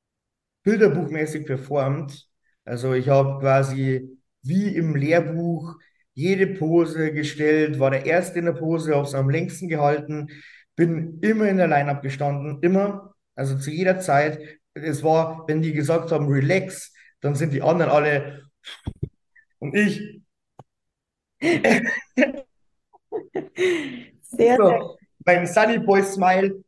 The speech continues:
Speaker 1: schön in der Line-Up gestanden, ob's anstrengend war oder nicht. Ich bin, ich bin nicht abgerissen. Es war, ich bin nicht einmal, es war, hat die ganze Show über nicht eine einzige Situation gegeben, wo ich, wo ich out war.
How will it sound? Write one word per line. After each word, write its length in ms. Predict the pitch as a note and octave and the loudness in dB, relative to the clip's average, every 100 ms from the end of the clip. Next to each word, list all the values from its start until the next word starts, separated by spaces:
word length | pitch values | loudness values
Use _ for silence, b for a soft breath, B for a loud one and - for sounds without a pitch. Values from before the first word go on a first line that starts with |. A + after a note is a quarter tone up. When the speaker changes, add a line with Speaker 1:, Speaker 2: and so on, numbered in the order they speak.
| _ | _
Speaker 1:
schön 320 | - G#3+ A3 | -6 -2 0
in 80 | G3 | 2
der 80 | F3+ | 4
Line-Up 400 | E3+ F3 F3+ F3+ | 4 2 0 -4
gestanden, 500 | F3+ - F3+ F3+ E3 | -6 0 0 0 -6
ob's 280 | D#3 D3 - | -8 -8 0
anstrengend 420 | G3 F#3+ F#3+ F3 | 0 0 -2 -2
war 80 | D#3+ | 0
oder 100 | D#3+ | 0
nicht. 220 | E3+ F3+ D#3+ | 0 -4 -6
Ich 120 | C3+ | -2
bin, 240 | F#3 - | -2 -2
ich 200 | - C#3 | -6 -6
bin 140 | F#3 F#3 | -4 -2
nicht 180 | F#3 E3+ | 0 -2
abgerissen. 500 | E3 D3 C3 B2 C3 | -2 -4 -4 -4 -8
Es 160 | C3 | -4
war, 260 | D#3 D#3 D#3 | -2 -2 -6
ich 80 | C#3+ | -8
bin 100 | F3+ | -6
nicht 160 | F3+ C#3+ | -6 -2
einmal, 500 | D#3 G3 F3+ F3+ E3+ | -2 0 2 0 0
es 160 | - C#3 | -6 -8
war, 240 | D3+ D#3 D3 | -10 -6 -6
hat 380 | E3 E3 - | -6 -8 -16
die 80 | D#3 | -8
ganze 380 | D3 F#3+ G3+ G3+ | -2 -2 -2 -10
Show 220 | - F3+ | -6 -4
über 120 | E3+ D#3 | -2 -4
nicht 200 | C#3+ - | -6 -4
eine 260 | F3 F3+ | -2 -2
einzige 280 | D#3+ D#3+ D3 | -6 -8 -12
Situation 420 | D#3 D#3 C#3 D#3+ | -10 -8 -6 -10
gegeben, 320 | D3 D3+ D3+ D3+ B _ | -10 -8 -8 -12 B _
wo 100 | C#3+ | -6
ich, 240 | C3+ C#3 | -6 -8
wo 60 | C#3+ | -8
ich 180 | C3+ C#3 | -8 -4
out 240 | E3+ E3+ | -4 -2
war. 360 | F3 E3+ E3+ | -2 0 -2